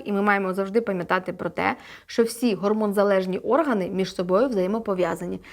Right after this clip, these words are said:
Це і щитоподібна залоза, і органи малого тазу, і молочні залози. Тому, якщо є десь в одному із органів дисфункція, тобто порушення,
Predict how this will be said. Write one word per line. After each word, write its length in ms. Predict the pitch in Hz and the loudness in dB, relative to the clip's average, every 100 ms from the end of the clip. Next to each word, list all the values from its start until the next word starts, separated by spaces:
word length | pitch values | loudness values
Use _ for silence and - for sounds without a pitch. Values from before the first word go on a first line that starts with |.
| - | -6
Це 120 | - 190 | -2 0
і 120 | 240 | 0
щитоподібна 680 | 285 - 294 285 247 233 240 | 0 0 0 0 0 2 2
залоза, 500 | 226 220 208 202 196 | 2 0 2 2 2
і 140 | 208 214 | -2 -4
органи 400 | - 254 254 254 | 0 2 4 4
малого 280 | 240 226 220 | 4 2 2
тазу, 320 | 220 208 208 | 2 2 0
і 160 | - 190 | -4 -2
молочні 500 | 220 214 190 - 185 | 2 2 0 -2 -4
залози. 360 | 170 170 170 180 | -4 -4 -6 -6
Тому, 260 | 190 190 - - - | -2 -4 -4 -10 -2
якщо 400 | 226 - - 285 | 0 0 4 4
є 360 | 226 214 185 185 | 6 4 4 4
десь 380 | 185 196 180 - | 4 4 2 -2
в 60 | |
одному 400 | 190 196 220 196 196 | -2 2 4 2 2
із 220 | 202 196 | -2 0
органів 400 | 196 185 180 175 | 2 2 0 -2
дисфункція, 560 | 170 196 - 403 - 185 | 0 0 0 -2 0 -2
тобто 280 | 185 - 185 | 0 -2 -2
порушення, 500 | 202 180 - 175 | -2 -4 -4 -8